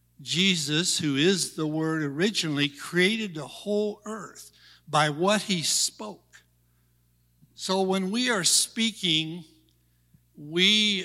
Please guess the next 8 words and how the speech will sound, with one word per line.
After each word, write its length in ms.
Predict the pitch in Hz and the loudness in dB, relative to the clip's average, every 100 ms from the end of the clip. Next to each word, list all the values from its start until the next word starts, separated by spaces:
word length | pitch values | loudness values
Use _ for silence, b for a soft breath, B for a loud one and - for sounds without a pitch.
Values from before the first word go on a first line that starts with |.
| 156 | -6
see 920 | - - - 220 190 160 156 156 - _ _ _ - - - _ - | -6 -4 -2 0 0 -2 -4 -10 -16 _ _ _ -20 -20 -20 _ -8
atmospheres 800 | - - 254 - - 160 147 - | -8 -6 -6 -4 -4 -6 -4 -4
change 840 | - - 160 139 123 - - - - _ _ _ _ _ _ _ _ _ _ - | 0 -2 -2 -6 -10 -10 -8 -8 -12 _ _ _ _ _ _ _ _ _ _ -6
one 280 | 143 165 | 0 0
way 200 | 156 147 | 4 4
or 120 | 135 135 | 4 2
the 200 | 127 135 | 0 -2
other. 340 | 185 135 | -4 -10